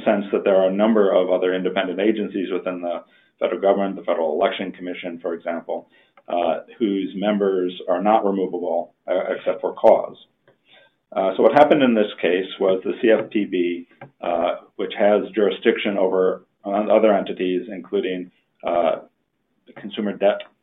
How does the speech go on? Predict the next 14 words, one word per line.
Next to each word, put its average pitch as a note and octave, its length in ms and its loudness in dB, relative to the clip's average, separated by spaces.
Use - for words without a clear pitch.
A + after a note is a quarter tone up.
settlement G#2+ 460 0
companies, - 400 -2
and F2 200 -8
they F2 60 0
are F2+ 200 2
subject F2+ 360 -4
to D#2+ 120 -2
a, D#2+ 120 -2
what's - 160 -16
called F2 200 -2
the F2 40 -4
telemarketing G2 680 0
rule. G#2 440 2
It's - 80 -20